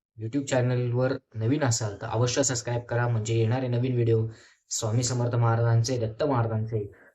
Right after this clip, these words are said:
नवनाथ पारायणाबद्दल माहिती आणि, अ, दिंडोरी प्रणित, अ, दिंडोरी प्रणित मार्गाबद्दल माहिती आपणास मिळेल.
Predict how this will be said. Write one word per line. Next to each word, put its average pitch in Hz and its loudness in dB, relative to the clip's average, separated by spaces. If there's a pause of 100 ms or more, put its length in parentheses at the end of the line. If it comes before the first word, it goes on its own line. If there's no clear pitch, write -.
नवनाथ 120 6
पारायणाबद्दल 123 0
माहिती 120 2 (340)
आणि, 127 -2 (360)
अ, 117 0
दिंडोरी 127 4
प्रणित, 139 -2 (280)
अ, 120 2
दिंडोरी 131 4
प्रणित 135 -2
मार्गाबद्दल 117 0
माहिती 120 2
आपणास 113 0
मिळेल. 135 2